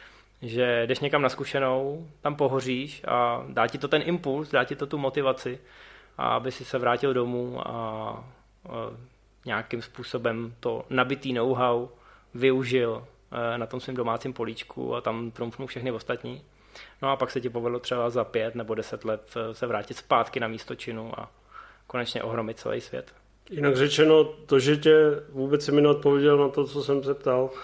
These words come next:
Speaker 2: to, že tě z piedestalu asijského znalce sesadili znalci, eh, korejských romantických komedií, tě prostě neuráží.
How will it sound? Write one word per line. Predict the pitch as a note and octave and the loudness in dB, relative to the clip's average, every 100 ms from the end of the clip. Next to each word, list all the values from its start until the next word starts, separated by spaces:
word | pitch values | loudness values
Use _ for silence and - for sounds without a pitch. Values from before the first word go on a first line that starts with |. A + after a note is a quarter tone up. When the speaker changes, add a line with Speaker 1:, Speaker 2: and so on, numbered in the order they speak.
| - - | -14 -16
Speaker 2:
to, | - | -4
že | B2 D3+ D3 D#3 | 4 6 6 4
tě | D#3+ | 4
z | D#3 | 4
piedestalu | - D3 C#3 D3 D#3 D3 D#3 D3 | 4 6 6 4 4 6 8 6
asijského | C3 D3 D3+ C#3+ | 4 2 4 4
znalce | D3 C#3+ C3+ D3 | 6 6 4 0
sesadili | - C3+ D3 C3+ C#3 D3 C#3 | -4 0 2 4 6 6 4
znalci, | C3+ C3+ A#2+ C3 C3 D3 C#3+ C#3 - - - - _ | 0 -4 2 4 4 6 6 4 -2 -16 -20 -20 _
eh, | B2+ A#2+ A#2+ | 0 2 2
korejských | A#2+ C3+ C3+ - C3+ | 4 4 4 2 0
romantických | C#3 C3 C3 A#2+ - | 2 4 0 -6 -10
komedií, | - A#2+ B2 A#2 A#2 A2+ A2+ G#2+ | -6 0 2 2 0 -2 -6 -6
tě | B2 | -8
prostě | A2+ G#2+ - A#2 | -6 -8 -8 -6
neuráží. | G#2 G#2 G2+ F#2+ F2+ | -4 -4 -4 -8 -10